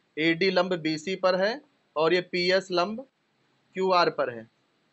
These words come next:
ये दत्त है। हमें सिद्ध क्या करना है कि जो समरूप त्रिभुज है, इनके क्षेत्रफल का अनुपात इनकी संगत भुजाओं के वर्गों के अनुपात के बराबर होता है। तो यहाँ पर तीनों संगत भुजा लिख दिए, एबी, बीसी,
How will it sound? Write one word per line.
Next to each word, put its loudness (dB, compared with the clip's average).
ये -8
दत्त 2
है। -4
हमें 0
सिद्ध -2
क्या 2
करना 0
है 2
कि -2
जो 0
समरूप 0
त्रिभुज 0
है, 4
इनके -2
क्षेत्रफल -2
का 0
अनुपात 2
इनकी -4
संगत 0
भुजाओं 2
के 2
वर्गों 0
के -2
अनुपात 0
के -2
बराबर 0
होता -12
है। -20
तो 4
यहाँ 4
पर 2
तीनों 2
संगत 0
भुजा 0
लिख -2
दिए, 0
एबी, -2
बीसी, -4